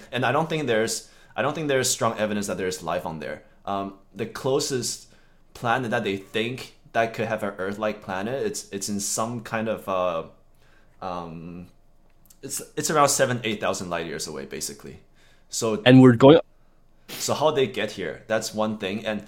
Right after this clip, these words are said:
Speaker 1: and astrophysics, they, they look at the universe, they try to find aliens, right? 'Cause what, one thing, if, if there's an advanced life form out there, one thing they must do is they must use energy.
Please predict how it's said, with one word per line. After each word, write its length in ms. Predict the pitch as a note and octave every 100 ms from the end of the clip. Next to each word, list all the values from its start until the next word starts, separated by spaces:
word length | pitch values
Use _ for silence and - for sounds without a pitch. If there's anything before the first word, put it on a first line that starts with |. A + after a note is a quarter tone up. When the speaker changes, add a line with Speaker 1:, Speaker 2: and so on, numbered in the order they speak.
| - - - - -
Speaker 1:
and 340 | A#2+ A#2 A#2+ A#2+ - - _ - - D3
astrophysics, 640 | F#3 F#3+ - C3 D3+ B2+
they, 220 | A#2+ A#2
they 160 | A2 A2+
look 320 | G#2 C#3 D3+
at 120 | D3
the 80 | B2+
universe, 520 | G2+ G#2+ B2+ C#3+ D#3
they 100 | A#2
try 180 | G#2 D#3
to 60 | E3+
find 260 | D3 B2+ F#2+
aliens, 400 | G#2+ F#2+ E2 G2+
right? 120 | G#2+
'Cause 180 | G#2 B2+
what, 340 | C#3 C3+ - - - - -
one 260 | C3+ D#3+ F3
thing, 260 | - A#2+ B2
if, 320 | A#2 - A2+
if 160 | A2
there's 260 | B2 C3+ C3
an 100 | G#2+
advanced 560 | G2+ E2 G#2 A2+ - F2
life 340 | G#2 A2+ -
form 380 | F2+ F#2+ A2 A2+
out 240 | F2+ G2+ -
there, 280 | C3 D#3
one 300 | C#3 C3 C#3
thing 160 | C3+ C3+
they 100 | G#2
must 380 | G2+ A2 C#3 -
do 180 | F#2+ G#2
is 220 | F#2+ F#2
they 120 | G2
must 460 | F#2+ G2+ A2+ A2+ G#2
use 260 | G#2 G#2 F2+
energy. 520 | F2+ E2+ - -